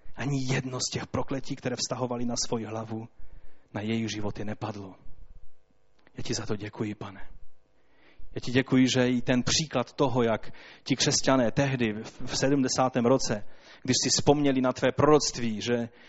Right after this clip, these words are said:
že když uvidí Jeruzalém obtočený od vojska, že mají utíkat do hor, že oni tě uposlechli, vzali vážně tvou radu a oni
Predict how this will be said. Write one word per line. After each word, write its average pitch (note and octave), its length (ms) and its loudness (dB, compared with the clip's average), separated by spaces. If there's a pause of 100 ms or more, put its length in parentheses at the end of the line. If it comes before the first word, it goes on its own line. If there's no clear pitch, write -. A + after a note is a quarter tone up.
(220)
že A#2+ 160 2
když A#2+ 180 2
uvidí C3+ 360 2
Jeruzalém B2 460 6
obtočený B2+ 460 2
od C3 100 2
vojska, C3 420 4
že A#2+ 60 2
mají B2 200 2
utíkat C3 480 -2
do C3 140 6
hor, A#2 200 0
že B2 120 4
oni C3 200 4
tě C3+ 100 0
uposlechli, C3 640 2
vzali B2+ 280 0
vážně C3 360 4
tvou A#2+ 200 2
radu C3 320 4
a A#2 60 2
oni B2 140 2